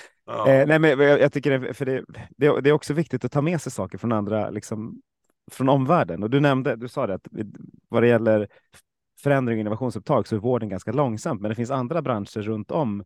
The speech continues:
Speaker 2: i, liksom, i Sverige som, som är mycket snabbare på det. Idrotten kan ju vara en av dem då, men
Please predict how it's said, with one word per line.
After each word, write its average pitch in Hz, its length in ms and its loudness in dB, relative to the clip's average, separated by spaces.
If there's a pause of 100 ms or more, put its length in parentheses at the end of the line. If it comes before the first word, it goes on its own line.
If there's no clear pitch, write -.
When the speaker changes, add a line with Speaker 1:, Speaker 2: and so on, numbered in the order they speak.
(240)
Speaker 2:
i, 117 240 0
liksom, 101 420 -8
i 117 60 -8
Sverige 98 280 -2
som, 98 240 -8
som 104 200 -6
är 104 40 -4
mycket 110 160 -10
snabbare 143 300 -4
på - 140 -12
det. 92 80 -8
Idrotten 117 460 -4
kan 110 220 -6
ju 95 60 -4
vara 107 120 -4
en 139 120 -4
av 117 100 -2
dem 104 140 -6
då, 104 120 -8
men 117 200 -2